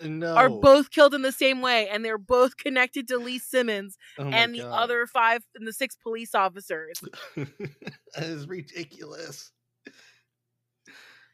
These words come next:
Speaker 2: Regardless, though, they have the intel. They set the trap. The six officers, like I said, they agreed, "We all are gonna keep this in our bed until our deathbeds." Uh, Ted Hinton definitely didn't do that. He wrote a book.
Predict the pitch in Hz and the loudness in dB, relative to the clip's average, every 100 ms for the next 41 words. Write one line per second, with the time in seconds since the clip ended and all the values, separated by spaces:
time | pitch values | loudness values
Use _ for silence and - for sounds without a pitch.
0 | _ _ _ 190 190 226 196 185 - 156 | _ _ _ -6 0 2 2 -4 -4 -6
1 | 147 - 170 170 165 185 165 165 170 151 | -6 -10 -6 -4 -4 -6 -10 -10 -12 -12
2 | 151 160 156 147 156 - 127 - _ _ | -12 -16 -14 -16 -16 -16 -16 -18 _ _
3 | _ _ _ - - 233 - - 208 202 | _ _ _ -20 -10 -10 -10 -2 -2 -2
4 | 214 214 208 190 185 190 185 185 190 233 | -8 -10 -10 -12 -10 -12 -10 -14 -10 -8
5 | 247 226 _ _ _ 180 180 180 185 190 | -10 -12 _ _ _ -2 4 6 6 4
6 | 180 214 185 190 190 175 170 175 175 - | 0 -4 -4 -6 -4 -6 -4 -6 -8 -8
7 | 175 160 190 208 - 214 202 202 196 - | -8 -6 -4 -4 -2 0 0 -4 -12 -20
8 | _ 165 160 160 - _ _ - 196 190 | _ -8 -6 -8 -12 _ _ -4 -2 -2
9 | 185 185 180 175 175 185 175 196 175 175 | -6 -8 -10 -12 -8 -4 -4 -6 -10 -12
10 | 170 170 180 196 190 185 190 170 165 170 | -12 -10 -10 -8 -6 -6 -10 -12 -12 -6
11 | 226 | -6